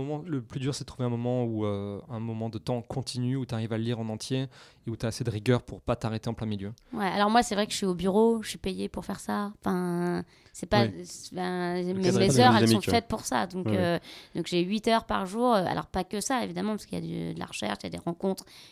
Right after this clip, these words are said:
Speaker 2: il y a tout ça. Mais j'ai, j'ai, enfin, euh, je suis là pour ça, quoi. Donc,
Speaker 3: Ouais, ouais.
Speaker 2: euh, c'est pour ça aussi que j'en ai lu, euh, cent soixante en un an.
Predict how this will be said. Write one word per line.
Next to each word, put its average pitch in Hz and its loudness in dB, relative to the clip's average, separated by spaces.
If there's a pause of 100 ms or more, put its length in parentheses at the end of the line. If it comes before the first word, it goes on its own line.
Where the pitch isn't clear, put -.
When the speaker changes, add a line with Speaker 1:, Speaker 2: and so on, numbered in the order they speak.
Speaker 2:
il - -8
y 170 -2
a - -2
tout 180 -10
ça. 220 0
Mais 175 -4
j'ai, 165 -8
j'ai, - -14 (220)
enfin, 170 -4
euh, 156 -4
je - -8
suis - -4
là 175 2
pour 180 -4
ça, 196 -4
quoi. - -8
Donc, 110 -4
Speaker 3:
Ouais, 110 0
ouais. 104 0
Speaker 2:
euh, - -8 (400)
c'est 185 -8
pour 202 2
ça 226 4
aussi 190 0
que 185 -2
j'en 180 0
ai 175 0
lu, 190 0
euh, 180 -2
cent 180 -4
soixante 190 -6
en 170 -2
un 185 0
an. 180 0